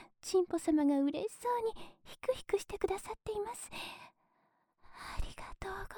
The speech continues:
ざいます。ああ、本当は五百回が良かったりして。<laughs>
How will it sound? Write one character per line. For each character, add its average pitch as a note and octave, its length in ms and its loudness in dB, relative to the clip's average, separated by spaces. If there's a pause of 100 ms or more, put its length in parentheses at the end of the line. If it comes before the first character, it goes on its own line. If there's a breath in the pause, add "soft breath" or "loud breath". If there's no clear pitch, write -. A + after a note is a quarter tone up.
ざ - 180 -6
い A#4+ 160 -8
ま C5+ 140 -8
す。 - 180 -8 (1500 loud breath)
あ - 20 6
あ、 E4 40 10 (640 loud breath)
本 B3 260 2
当 C#4 140 -2
は C#4 160 0 (500 loud breath)
五 B3 140 -10
百 - 260 -4
回 G4+ 200 -2
が D#4+ 100 2
良 D4+ 160 4
か D4+ 140 -2
っ D4 120 -4
た C4+ 140 -2
り C#4 160 -4
し - 160 -16
て。 - 160 -4 (1040 loud breath)
<laughs> B4 80 -2